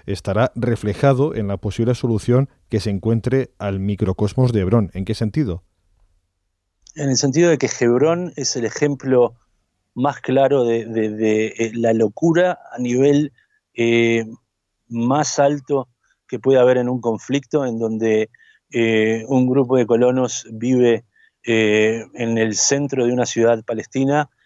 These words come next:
Speaker 2: y que para que ello pase tiene que haber, eh, entre ochocientos y novecientos, eh, soldados que los protejan, tiene que haber calles, eh, estériles en donde palestinos no pueden ni siquiera pisar. Eh,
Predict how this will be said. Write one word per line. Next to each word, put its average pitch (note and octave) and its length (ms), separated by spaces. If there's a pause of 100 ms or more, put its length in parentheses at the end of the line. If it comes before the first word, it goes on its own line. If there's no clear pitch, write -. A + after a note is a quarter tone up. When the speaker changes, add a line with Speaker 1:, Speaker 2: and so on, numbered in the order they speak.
(160)
Speaker 2:
y A2+ 320
que A2+ 200
para A2+ 260
que A#2+ 200
ello C3+ 280
pase C#3 320
tiene B2+ 220
que A2 100
haber, A#2 360 (340)
eh, A2+ 340
entre A#2+ 260 (180)
ochocientos C3+ 800
y A2 40
novecientos, A#2 800
eh, A2 180
soldados A#2+ 680
que A#2 100
los A2+ 120
protejan, C#3+ 580 (400)
tiene C3 200
que A#2+ 60
haber A2+ 220
calles, B2 560 (340)
eh, A#2 300
estériles A#2+ 640
en A2 80
donde A2+ 240
palestinos A#2+ 500
no A#2+ 80
pueden A#2+ 220
ni A#2 80
siquiera A#2 420 (400)
pisar. B2+ 540 (260)
Eh, A2+ 640